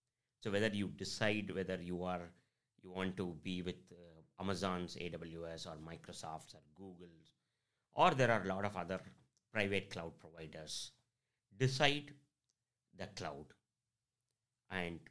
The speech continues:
what applications are capturing lot of data or can capture a lot of data and can be in cloud.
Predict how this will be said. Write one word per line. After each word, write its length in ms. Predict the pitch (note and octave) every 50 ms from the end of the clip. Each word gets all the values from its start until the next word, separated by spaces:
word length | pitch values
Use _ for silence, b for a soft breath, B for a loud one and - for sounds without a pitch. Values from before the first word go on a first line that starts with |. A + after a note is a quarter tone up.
| - F#2 E2+ F#2+
what 300 | A2 A#2+ C3 D3 D3+ C3+ - - - - _ _ _ _ _ _ _ _ _ _ _ -
applications 1160 | G2 G2+ - - G2+ - - - F2 D2+ - - - D2 C#2 C#2 C#2 - - - - - - - _ _ _ _ _ _ _ _ _ _ _ _ -
are 180 | F#2 F#2+ F2+ - - -
capturing 640 | - A2+ A2 - - - - A2 A2 G#2 - -
lot 280 | E2+ F2+ E2+ F2 - -
of 160 | G2 - -
data 240 | - F2+ D#2+ - E2 E2
or 100 | F2 - - - -
can 280 | - B2+ B2+ C3 B2+ B2
capture 400 | B2+ - F2+ C#2+ - - - D#2+
a 40 | D#2+
lot 160 | D#2 D#2 D2+
of 120 | D2 C#2
data 280 | - E2+ D#2 - D#2+ D#2+ D2+ D2 D2 _ _ _ _ _ _ _ _ _ _ _ _ _ _ _
and 240 | - F#2+ F2+ F2+ E2 - - - _ _ _ _ _ _ _ _ _ _ _ -
can 260 | - A2+ G2+ G2 F#2+
be 340 | E2+ G2+ F#2+ F2+ - - - - _ -
in 200 | - F#2+ F2 D#2+ -
cloud. 300 | - - E2+ D2 C2+ C2+